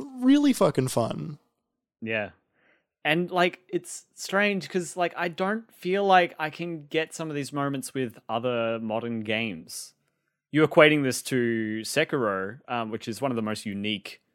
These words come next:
Speaker 2: FromSoft games ever.
Speaker 1: Yeah.
Speaker 2: Uh, is, is interesting because, you know, I think, I'm thinking about it, and when you're looking at the Legend of Zelda franchise, it's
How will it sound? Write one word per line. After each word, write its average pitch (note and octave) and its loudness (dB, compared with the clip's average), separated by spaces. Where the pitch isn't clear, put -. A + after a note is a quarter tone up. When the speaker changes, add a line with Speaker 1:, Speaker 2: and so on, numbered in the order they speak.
Speaker 2:
FromSoft G#2+ -6
games F2+ -10
ever. E2+ -8
Speaker 1:
Yeah. B2 -2
Speaker 2:
Uh, A2+ 0
is, B2 -4
is C3 -2
interesting C#3+ 0
because, A2+ -4
you C#3+ -4
know, C3 0
I A#2+ 0
think, G3+ -6
I'm C3 -4
thinking F#3 -4
about A2+ 0
it, A2 -4
and G#2+ -6
when D3 -2
you're C#3+ 4
looking E3+ 2
at B2 0
the G#2+ -2
Legend A2 -4
of F#2 -8
Zelda A2 -2
franchise, F2 -8
it's C#3 -4